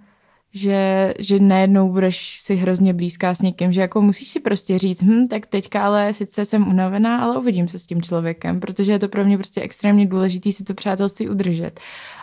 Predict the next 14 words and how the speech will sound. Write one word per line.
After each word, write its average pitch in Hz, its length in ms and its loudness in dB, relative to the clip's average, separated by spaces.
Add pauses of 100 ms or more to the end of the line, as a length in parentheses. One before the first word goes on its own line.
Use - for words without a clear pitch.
A 190 40 -2
vím, 202 120 6
že 208 100 2
to 202 120 2
spoustu 196 360 -4
lidí 196 220 2
nedělá 185 600 0 (340)
a 190 60 -2
třeba 190 280 -2
ta 190 100 0
generace 190 520 0
jako 190 200 -2
našich 196 360 0
rodičů 185 560 -2